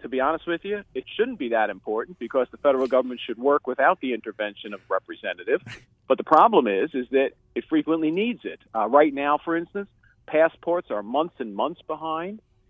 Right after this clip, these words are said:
Speaker 1: And if somebody has a, a trip coming up, uh, you know, we have to, we have to advocate on their behalf with the Department of State. It shouldn't be that way. I mean, you pay a fee to process a passport. It should be processed in a timely fashion.
Speaker 2: Chuck, Chuck and I have a,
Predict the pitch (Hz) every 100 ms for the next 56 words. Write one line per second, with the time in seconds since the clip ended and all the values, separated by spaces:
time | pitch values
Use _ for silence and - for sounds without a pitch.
0 | _ - 131 123 - 156 160 160 160 151
1 | 131 127 - 113 - - 175 - 160 156
2 | 151 185 - 127 120 123 123 135 147 143
3 | - 139 135 131 - 127 139 - 120 135
4 | 147 - 147 139 135 123 123 131 - -
5 | 110 - 131 120 120 - 131 165 - -
6 | 170 156 151 175 123 87 87 78 - -
7 | - - - 135 127 - 165 160 - 160
8 | 156 127 - 135 131 135 - - 123 127
9 | _ 165 143 - 117 110 123 113 - 120
10 | 127 113 131 131 139 - 170 185 - -
11 | _ _ _ _ - - 131 - - 135
12 | 156 131 131 120 110